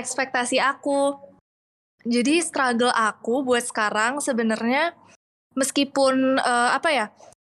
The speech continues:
pandangan orang-orang tentang manajemen itu mungkin, eh, prodi yang santai, iya nggak sih, Kak?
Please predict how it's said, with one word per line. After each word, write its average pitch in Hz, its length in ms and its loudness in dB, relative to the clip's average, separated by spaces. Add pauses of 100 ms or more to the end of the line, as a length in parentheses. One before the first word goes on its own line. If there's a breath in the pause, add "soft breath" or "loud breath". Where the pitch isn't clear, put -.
(100)
pandangan 254 440 0
orang-orang 240 560 0
tentang 240 320 -2
manajemen 240 560 2
itu 277 200 -2
mungkin, 339 400 0 (420)
eh, 220 460 2
prodi 233 400 0
yang 240 160 0
santai, 240 560 0
iya 262 200 0
nggak 247 160 0
sih, 262 120 -4
Kak? 277 220 0